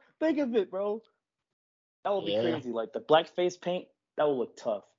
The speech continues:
Speaker 1: He
Speaker 2: Yeah.
Speaker 1: would be, he would be
Speaker 2: Yeah.
Speaker 1: so over if he did that. But even on his own, he's still over. But, um, that, that's the An-, Anoa'i family, bro. They dominating the sport right now. They have been for generations.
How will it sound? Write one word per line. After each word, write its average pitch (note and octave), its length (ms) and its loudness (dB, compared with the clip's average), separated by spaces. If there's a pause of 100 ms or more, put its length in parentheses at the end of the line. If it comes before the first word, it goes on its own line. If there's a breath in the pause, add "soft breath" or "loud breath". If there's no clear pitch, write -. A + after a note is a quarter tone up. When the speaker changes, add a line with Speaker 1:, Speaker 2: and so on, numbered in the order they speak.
(600)
Speaker 1:
He E3+ 60 6
Speaker 2:
Yeah. D#3+ 80 10
Speaker 1:
would C3 80 4
be, B2+ 200 4
he - 360 -6
would D3+ 160 4
be A#2+ 100 0
Speaker 2:
Yeah. G2+ 180 -2
Speaker 1:
so B2 240 4
over A2 280 0
if - 120 -10
he A2+ 80 -4
did G#2 220 -2
that. G2+ 240 2
But G2+ 280 -2 (600)
even F#3+ 260 8
on E3+ 120 8
his C3+ 160 4
own, D3 220 6
he's B2 140 -2
still A2 260 -2
over. G#2 320 -8 (540)
But, A#2+ 120 0
um, A2+ 280 -2 (560)
that, - 200 2
that's - 260 -4
the - 100 2
An-, F3 220 6 (140)
Anoa'i D#3 440 4
family, G2+ 320 -6
bro. G#2 180 -4
They B2+ 100 2
dominating B2+ 540 -2
the G#2+ 60 -8
sport A2 340 0
right G#2 220 0
now. G#2 320 -6 (300)
They A2+ 80 2
have A#2 260 4
been A2+ 160 0
for - 140 -12
generations. A2 800 -2